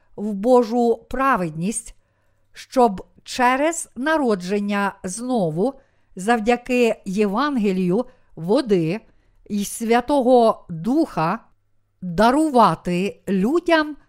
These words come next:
вічне життя. Ось чому Бог ще від початку зробив нас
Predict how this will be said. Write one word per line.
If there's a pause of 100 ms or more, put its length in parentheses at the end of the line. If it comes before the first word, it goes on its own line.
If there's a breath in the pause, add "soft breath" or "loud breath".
(160)
вічне
життя. (1160)
Ось (120)
чому
Бог (360)
ще (120)
від
початку (560 soft breath)
зробив
нас